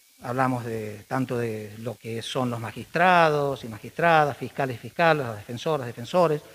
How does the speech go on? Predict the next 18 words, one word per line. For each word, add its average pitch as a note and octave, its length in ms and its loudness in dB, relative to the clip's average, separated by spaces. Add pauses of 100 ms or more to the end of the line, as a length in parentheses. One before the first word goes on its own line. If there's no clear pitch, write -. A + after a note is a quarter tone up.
(500)
los - 160 -12
abogados D3 520 0
con B2 180 -4
un A#2+ 100 -6
rol C#3 420 -2 (320)
muy D3 180 0
importante D3+ 760 -2
porque B2 260 -12
tuvieron D#3 520 0
que D3+ 340 -6 (400)
adecuar E3+ 480 -2
su - 140 -12
forma C#3+ 340 -2
de A#2+ 80 -8
trabajo F3+ 500 -4
a E3 40 -6
nuevos D3+ 420 2
paradigmas. D#3+ 540 0